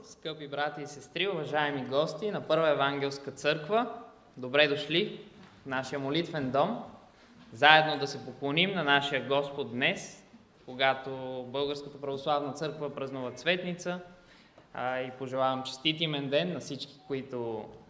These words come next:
празнуват. Ще ви помоля да се изправите,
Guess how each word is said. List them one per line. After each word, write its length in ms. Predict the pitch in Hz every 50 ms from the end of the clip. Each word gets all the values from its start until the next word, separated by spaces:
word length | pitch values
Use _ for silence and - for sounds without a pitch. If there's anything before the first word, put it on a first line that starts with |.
| - _ _ _ _ _ _ _ _ _ -
празнуват. 840 | 113 110 113 113 - 123 131 147 190 220 - - - - - - _ _ _ _ - - - - - - - - - - - - - - - - _ _ _ _ _ _ _ _
Ще 260 | - - - 147 143 147
ви 80 | 143
помоля 380 | 143 143 151 170 190 208 196 180
да 120 | 156 156
се 140 | 151 - 147
изправите, 800 | 131 - - - 190 196 185 151 131 - - 120 117 123 127 135